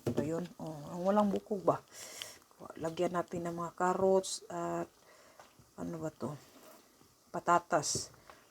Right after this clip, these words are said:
Daming patatas. Hindi lang maraming kar-, oh, daming carrots, di maraming patatas. Kaya ano pala, di mahilig sa patatas si Habibi. Oh, ito nga pala, lagyan natin ng corn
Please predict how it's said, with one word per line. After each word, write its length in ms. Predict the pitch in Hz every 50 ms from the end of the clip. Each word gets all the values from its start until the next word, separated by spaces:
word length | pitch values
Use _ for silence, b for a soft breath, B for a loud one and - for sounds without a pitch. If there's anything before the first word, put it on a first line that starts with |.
| B B -
Daming 400 | 165 165 165 175 185 185 180 180
patatas. 880 | - 180 175 - 165 170 170 - - 170 160 - - - - - - - -
Hindi 160 | 175 190 185 -
lang 160 | - 185 180
maraming 560 | 170 160 160 175 175 175 180 175 175 175 -
kar-, 400 | 170 170 170 165 175 - - -
oh, 160 | - 175 170
daming 480 | 170 175 180 185 190 196 208 208 196 -
carrots, 320 | 202 196 202 190 190 175
di 80 | 175 -
maraming 400 | - 165 170 175 175 180 175 175
patatas. 560 | - 165 - 170 175 - - 175 - - -
Kaya 240 | - - - 165 175
ano 160 | 180 180 -
pala, 240 | - 170 175 - - - B B B B B B B B B -
di 160 | - - 175
mahilig 320 | 165 165 170 175 170 165
sa 160 | - - -
patatas 560 | 160 - 156 - - 160 160 - - 165 151 -
si 400 | - - 220 226 233 233 226 -
Habibi. 640 | - 160 156 156 160 165 185 196 - 131 135 -
Oh, 160 | - 151 151 -
ito 240 | 170 180 - - 196 185
nga 80 | 185 185
pala, 320 | - - 180 180 175 175
lagyan 560 | 170 156 - 170 175 175 165 185 175 170 170
natin 320 | 170 - - 180 170 165 165
ng 100 | 165 160 B B B B B B B B B B _ _
corn 240 | - 170 170 170